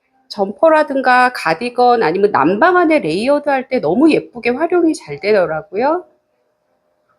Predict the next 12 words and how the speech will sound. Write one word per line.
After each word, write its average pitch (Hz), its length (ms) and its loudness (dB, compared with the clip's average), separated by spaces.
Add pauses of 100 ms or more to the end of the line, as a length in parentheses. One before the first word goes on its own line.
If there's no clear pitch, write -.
(100)
블랙 339 320 4
컬러도 330 460 2
굉장히 254 960 -2 (560)
깔끔해요. 339 540 2
이렇게 190 280 -4
보시면 190 340 -2
하얀색으로 277 920 0 (440)
이렇게 220 240 -8
비딩 262 320 2
작업이 233 400 2
들어가서 185 680 0
심플하게 330 1000 -2